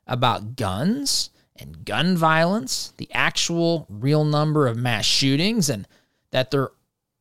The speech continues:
well, that they are not here to, quote, "take your guns"? Could it be possible? Maybe. Is it conceivable that these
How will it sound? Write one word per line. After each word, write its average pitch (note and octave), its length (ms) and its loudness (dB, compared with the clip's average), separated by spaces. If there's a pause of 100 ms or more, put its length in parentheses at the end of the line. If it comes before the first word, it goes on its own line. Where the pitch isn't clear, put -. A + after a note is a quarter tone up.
well, F2+ 320 -16
that - 160 -16
they A#2+ 420 0 (220)
are B2 100 -4
not D3 280 0
here G#3 480 4
to, D#3+ 240 2
quote, F3 340 2
"take G3 540 2
your D#3 260 2
guns"? D#3+ 440 -2
Could F#3+ 200 0
it F3 100 -2
be G3+ 120 -4
possible? F#3 720 -6 (100)
Maybe. D3+ 600 -4 (360)
Is C#3 120 -8
it C#3+ 140 -8
conceivable D#3 760 -2
that G2 160 -10
these B2+ 240 -4